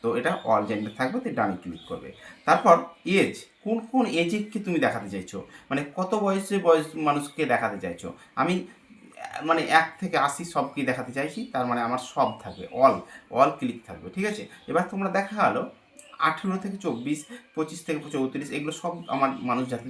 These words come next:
দেখতে পায় ভিডিওটা, সেই জন্য আমি এটা ক্লিক করে গেছি। এবার তোমরা যদি চাও যে না আমি আঠেরো নিচে, আঠেরো থেকে দেখাবো না, মানে নিচে দেখাবো না, তাহলে উপরেরটা ধরো হয়তো ক্লিক করে দিলে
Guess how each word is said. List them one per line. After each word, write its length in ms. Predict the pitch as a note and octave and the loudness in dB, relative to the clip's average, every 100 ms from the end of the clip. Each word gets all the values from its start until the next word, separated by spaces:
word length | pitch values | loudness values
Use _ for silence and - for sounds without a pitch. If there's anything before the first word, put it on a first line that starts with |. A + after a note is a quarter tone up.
| C3+ | -8
দেখতে 200 | C3 B2 | -4 -2
পায় 120 | A#2+ A2+ | -2 -2
ভিডিওটা, 300 | A2+ A2 G#2+ B3+ - - - | -4 -4 0 -2 -4 -16 -8
সেই 120 | A#2+ A2 | -4 -2
জন্য 120 | C3+ | -2
আমি 80 | - C#3+ | -2 -2
এটা 100 | B2 | -4
ক্লিক 180 | A#2 F#2 - | -6 -8 -10
করে 120 | - | -12
গেছি। 160 | - - - | -14 -10 -4
এবার 120 | F#3 F3+ | -4 -2
তোমরা 180 | G3 G#3+ A3 | -2 0 2
যদি 140 | A3 G3 - | 0 -2 6
চাও 180 | G#3 - - - - A2+ | 6 6 -2 -14 -10 0
যে 100 | D3+ - | 2 8
না 80 | D#3+ G#2+ - - - A#2+ | 8 8 2 -16 -2 0
আমি 140 | D#3+ F#3 - - - D#3 | 2 0 -4 -14 -2 0
আঠেরো 260 | E3+ F#3+ F#3 E3+ E3+ | 2 0 -2 0 -2
নিচে, 200 | F#3 G3 C3 C3+ - D3+ | 0 0 -2 -4 -2 -2
আঠেরো 260 | F#3+ F3+ F3 F3 | 0 0 0 -2
থেকে 140 | - E3+ | -2 0
দেখাবো 240 | E3+ E3+ G#2+ | 2 0 -2
না, 40 | D#2 - _ _ _ | -6 -12 _ _ _
মানে 120 | A#2 B2 D#3+ | -4 -2 -2
নিচে 160 | E3 F3 | 0 0
দেখাবো 240 | C#3 A2+ G2 | 2 0 -2
না, 60 | - - - _ | -8 -16 -20 _
তাহলে 180 | - C#3+ F#3+ - - - - | -2 -2 -4 -10 -20 -16 -6
উপরেরটা 320 | C#3 B2+ B2+ A#2+ | -2 -2 -2 -2
ধরো 140 | A#2+ A#2 | 2 2
হয়তো 200 | A2+ G#2+ - | 0 -4 -4
ক্লিক 200 | B2+ - | -4 -4
করে 120 | A2+ G2+ | -4 -4
দিলে 120 | A#2 | -4